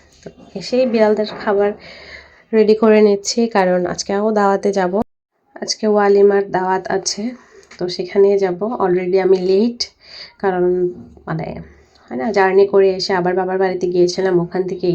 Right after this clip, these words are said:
এসেই আমি আসলে বসিনি, কারণ যেহেতু মানে ঘরোয়া প্রোগ্রাম, একটু আর্লি না গেলে কেমন যেন ভালো লাগে না। ঘরোয়া প্রোগ্রামে কিন্তু তাড়াতাড়ি যেতে হয়, কিন্তু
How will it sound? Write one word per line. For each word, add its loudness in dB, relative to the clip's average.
এসেই -2
আমি 2
আসলে -4
বসিনি, 4
কারণ 0
যেহেতু -6
মানে -2
ঘরোয়া 0
প্রোগ্রাম, 0
একটু -6
আর্লি 0
না -2
গেলে -4
কেমন -2
যেন -4
ভালো -4
লাগে -4
না। -6
ঘরোয়া -2
প্রোগ্রামে -2
কিন্তু -6
তাড়াতাড়ি -2
যেতে -2
হয়, -2
কিন্তু -2